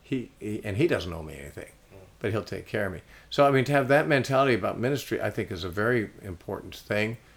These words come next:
Speaker 1: though very few people have it. I'm not saying that people who don't have that mentality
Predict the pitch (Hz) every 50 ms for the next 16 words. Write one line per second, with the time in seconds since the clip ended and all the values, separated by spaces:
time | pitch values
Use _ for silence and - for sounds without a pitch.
0 | - - - 117 101 110 113 117 110 - 135 120 - 131 123 - 110 104 117 123
1 | 123 110 98 85 104 110 120 123 131 117 - - 147 143 131 113 - - 151 147
2 | 147 131 113 127 113 - 127 143 131 127 123 117 113 113 104 92 98 98 90 101
3 | 92 85 85 87 90 104